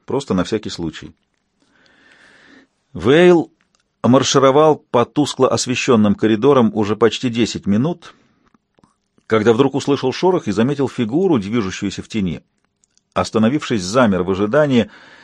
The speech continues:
страстно желая, чтоб зрение побыстрее приспособилось к слабенькому свечению огоньков вдоль пола и потолка.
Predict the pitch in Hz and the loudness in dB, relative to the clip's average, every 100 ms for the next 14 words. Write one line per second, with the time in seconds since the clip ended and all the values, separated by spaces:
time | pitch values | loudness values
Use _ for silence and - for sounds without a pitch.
0 | _ _ - - 113 135 147 - 120 120 | _ _ -14 -8 0 0 0 0 -2 0
1 | 127 92 - 95 87 127 127 117 113 110 | 0 0 -2 -4 -4 -2 2 2 0 -4
2 | 104 120 131 113 113 113 - 143 120 104 | -4 -4 -4 -4 -4 -4 -4 -2 -2 -4
3 | - - 143 160 147 127 113 107 117 110 | -6 -2 0 0 -2 -4 -2 -2 -4 -4
4 | 135 123 123 120 131 139 143 95 - - | -2 0 0 0 0 0 0 0 -2 -14
5 | 92 104 98 135 139 110 - 120 117 98 | -2 -2 0 -2 0 -2 -2 -4 -2 -4